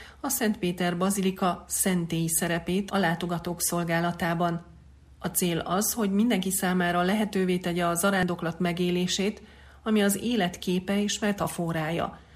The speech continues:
valamint egy olyan élmény, amely egyesíti a hívőket és a nem hívőket. Ennek érdekében, miközben átszervezik a látogatók fogadását, tanulmányoznak egy új módszert,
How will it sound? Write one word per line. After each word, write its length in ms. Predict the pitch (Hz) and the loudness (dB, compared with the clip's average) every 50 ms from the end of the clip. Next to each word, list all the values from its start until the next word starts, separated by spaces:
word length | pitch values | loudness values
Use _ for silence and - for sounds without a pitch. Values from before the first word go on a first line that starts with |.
| - - - - | -20 -18 -8 -4
valamint 520 | 285 269 254 240 233 220 214 214 - - - | -2 0 2 2 4 4 2 2 0 -4 -4
egy 160 | 180 165 - | -4 -4 0
olyan 260 | - 190 202 208 208 | 2 2 4 4 4
élmény, 520 | 208 208 208 202 202 202 202 196 202 196 - - - - - | 4 4 4 4 6 6 6 4 4 2 -4 -14 -18 -12 -4
amely 260 | 208 202 202 196 - - | 0 2 2 2 2 0
egyesíti 500 | 254 262 240 202 - - 180 170 - 175 | -2 -2 0 0 0 0 -2 -2 -2 -2
a 40 | 175 | -2
hívőket 640 | 170 - 190 185 180 175 180 180 185 - 233 226 - | 0 0 0 0 2 0 0 -2 -2 -2 -4 -4 0
és 140 | 226 - - | 0 2 2
a 40 | 214 | 4
nem 200 | 208 160 170 165 | 2 2 2 0
hívőket. 680 | 175 - - - - - - - - - - - - - _ - - - - - - - - - | -2 -4 -6 -8 -10 -12 -10 -8 -8 -8 -8 -10 -16 -20 _ -20 -20 -20 -20 -20 -20 -20 -20 -12
Ennek 300 | - - 254 202 185 185 | -6 -2 0 0 0 2
érdekében, 640 | 208 214 208 202 196 202 - 190 180 180 180 180 180 | 2 2 4 4 2 4 2 2 2 4 2 4 4
miközben 560 | 180 180 175 - 175 165 175 185 180 180 - | 4 2 2 0 -2 -2 0 0 0 0 0
átszervezik 680 | 165 185 208 220 - - 196 185 185 180 180 180 - - | 0 0 0 0 2 0 2 2 2 0 0 -2 -2 -2
a 40 | 175 | -2
látogatók 680 | 170 175 180 190 190 202 180 180 175 180 185 175 180 - | 0 2 2 2 0 0 0 0 -2 0 -2 -4 -4 -2
fogadását, 800 | - 190 180 185 185 180 180 175 180 - - 196 208 220 - - - - - - - - - - - | -2 -2 0 0 2 2 2 2 2 2 2 0 0 0 -2 -8 -20 -20 -20 -20 -20 -20 -20 -14 -6
tanulmányoznak 1160 | - 294 294 269 220 202 196 185 185 196 196 196 196 196 - 196 196 202 220 214 - - - | -2 0 2 4 4 4 6 4 4 4 4 2 2 2 2 4 4 4 2 0 -4 -10 -6
egy 220 | - 196 208 185 202 | -2 -2 -2 -2 -2
új 240 | - 214 208 202 | -2 0 2 2
módszert, 760 | 185 180 170 170 165 170 165 - - 180 175 190 190 - - | 2 2 2 2 0 0 0 0 2 2 2 2 0 -2 -12